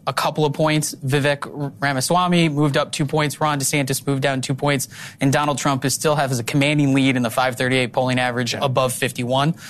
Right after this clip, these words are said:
Speaker 1: So long story short, I don't see a whole lot of different movement out of this, but that's why we look at the data.
Speaker 2: All right, let's bring in real quick Leland Vittert, of course, the, the, uh,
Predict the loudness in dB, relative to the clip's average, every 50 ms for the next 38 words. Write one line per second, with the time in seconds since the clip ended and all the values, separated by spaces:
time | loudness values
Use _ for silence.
0 | -16 -16 -12 -6 0 0 2 2 4 2 2 2 2 0 2 2 2 2 2 2
1 | 2 2 2 2 2 0 -2 -6 -14 -20 -20 -20 -20 -20 -20 -16 _ -4 -2 0
2 | 0 0 0 0 0 2 2 2 2 2 2 2 2 2 2 0 0 0 0 0
3 | 0 0 2 2 2 2 2 2 2 0 0 0 0 0 0 -2 -4 -10 -6 -2
4 | 0 0 0 0 0 0 -2 0 0 0 0 2 2 2 2 2 0 0 0 0
5 | -2 -2 -4 -10 -14 -20 -12 _ -4 -2 -2 -2 -4 -4 -4 -4 -4 -2 -2 -2
6 | 0 0 0 0 2 2 2 0 0 0 -2 -2 0 0 0 0 2 2 0 0
7 | 0 0 2 2 0 0 -2 0 0 2 2 0 0 -2 0 2 2 2 2 0
8 | 0 0 2 2 4 2 2 2 0 -2